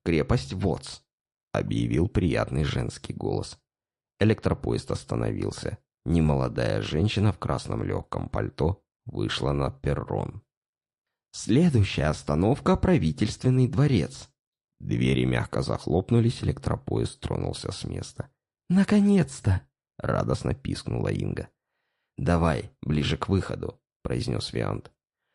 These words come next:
«Убежище под скамьей возле выходных дверей не самое надежное. Если кому из людей придет в голову выйти в центральный проход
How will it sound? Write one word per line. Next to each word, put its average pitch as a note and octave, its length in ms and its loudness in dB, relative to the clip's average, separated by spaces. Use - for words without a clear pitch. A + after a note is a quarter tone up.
«Убежище C#2 680 0
под - 200 -2
скамьей A#1+ 580 2
возле C2 380 0
выходных C#2+ 640 0
дверей C2+ 640 0
не A2+ 100 2
самое G#2+ 440 -2
надежное. E2 840 0
Если E2 340 2
кому F#2 280 4
из F2+ 120 4
людей F#2 340 2
придет B1+ 380 0
в - 100 -6
голову B1 400 -2
выйти D#2+ 300 0
в - 80 -2
центральный B1+ 580 -2
проход - 640 -2